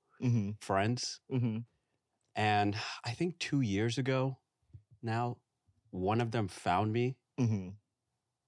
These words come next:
Speaker 2: on, like, Instagram, and she reached out to me. And that was so beautiful because I never knew I would, I would see these people again. Like, I've forgotten some of them, but, you know, she sent me pictures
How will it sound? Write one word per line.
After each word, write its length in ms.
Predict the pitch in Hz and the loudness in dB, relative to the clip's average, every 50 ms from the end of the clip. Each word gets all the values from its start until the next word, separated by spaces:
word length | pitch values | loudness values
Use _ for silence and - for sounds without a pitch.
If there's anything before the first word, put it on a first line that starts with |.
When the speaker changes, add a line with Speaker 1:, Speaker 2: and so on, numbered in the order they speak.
| - | 0
Speaker 2:
on, 260 | - 104 104 101 101 | 2 2 4 4 2
like, 220 | 98 95 92 85 - | 2 0 0 -2 -2
Instagram, 640 | - 123 - - - 120 113 117 117 120 127 139 - _ _ _ _ _ _ _ _ _ _ _ _ - | -2 -2 -2 -2 0 0 0 2 2 0 0 -2 -4 _ _ _ _ _ _ _ _ _ _ _ _ -4
and 140 | 101 101 95 | -4 -2 -2
she 180 | 95 - 113 107 | -2 -2 0 0
reached 280 | 104 107 104 - - | 0 0 -2 -2 0
out 220 | 98 92 98 95 - | 0 0 0 0 -2
to 80 | 113 | -2
me. 320 | 107 104 107 113 113 113 - _ _ _ _ _ _ _ - | 0 0 0 0 -2 -4 -8 _ _ _ _ _ _ _ -4
And 140 | 104 101 104 | -2 0 4
that 100 | 107 117 | 4 4
was 160 | 135 139 131 | 4 4 2
so 160 | - 117 101 | 0 0 -2
beautiful 440 | 87 80 92 90 92 92 - 104 101 | 0 -2 -2 -4 -4 -4 -2 -2 0
because 500 | 95 90 - - 95 87 82 - - - _ _ _ _ _ _ _ _ _ _ _ _ _ _ _ _ _ _ - | 0 -2 -2 -2 -2 -2 -2 -4 -10 -14 _ _ _ _ _ _ _ _ _ _ _ _ _ _ _ _ _ _ -6
I 80 | - 110 | -4 -2
never 300 | 107 107 110 104 101 107 | 0 0 0 0 0 0
knew 240 | 101 101 104 101 98 | 0 2 2 2 2
I 100 | 90 92 | 2 0
would, 180 | 90 90 78 - | 0 -2 -2 -4
I 40 | - | -4
would 100 | 87 85 | -6 -4
see 200 | - - 92 90 | -6 -6 -6 -4
these 140 | 90 90 - | -4 -6 -6
people 260 | - - - - 80 | -8 -12 -10 -8 -6
again. 300 | 80 76 85 85 82 78 | -6 -4 -2 -4 -4 -4
Like, 180 | 82 87 92 98 | -4 -4 0 0
I've 140 | 104 110 110 | 0 0 2
forgotten 600 | - 120 98 104 104 98 92 92 90 85 90 - _ _ _ _ - | 0 -2 0 2 2 2 2 0 -2 -4 -6 -10 _ _ _ _ -14
some 320 | - - - - 107 104 120 | -10 -6 -2 0 2 2 2
of 80 | 127 127 | 2 2
them, 260 | 135 139 147 170 - _ _ _ _ _ _ - _ _ _ _ _ _ - | 2 2 0 0 -4 _ _ _ _ _ _ -20 _ _ _ _ _ _ 2
but, 240 | 110 101 95 95 - _ - | 2 4 4 2 0 _ -4
you 100 | 110 107 | 0 2
know, 60 | 104 101 | 2 2
she 140 | - - 104 | 2 0 0
sent 260 | - - 139 143 143 | 0 2 0 2 2
me 100 | 147 123 | 2 0
pictures 800 | 113 - 135 127 131 - - 107 95 90 87 87 - - - | 0 2 0 -2 0 2 0 2 2 2 0 -2 -6 -10 -14